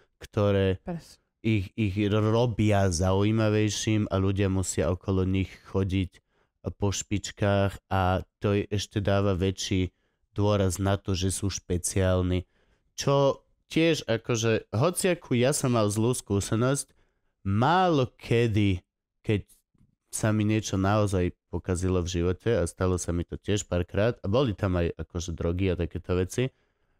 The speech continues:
Speaker 1: málo kedy v živote som bol, že smutný a odovzdaný a s tým, že okej, toto je problém ostatného sveta voči mne a všetci ostatní si dajte bacha, lebo ja mám tento a tento problém.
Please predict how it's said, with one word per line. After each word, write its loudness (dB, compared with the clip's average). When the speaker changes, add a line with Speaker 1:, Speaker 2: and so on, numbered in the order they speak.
Speaker 1:
málo 2
kedy -2
v 0
živote 0
som 0
bol, 2
že -2
smutný -2
a 0
odovzdaný 0
a -2
s -6
tým, -2
že 0
okej, -2
toto -6
je 0
problém 0
ostatného -4
sveta -2
voči -4
mne 0
a -6
všetci -4
ostatní -2
si -4
dajte -2
bacha, -2
lebo 0
ja 2
mám 0
tento -2
a 0
tento -4
problém. -8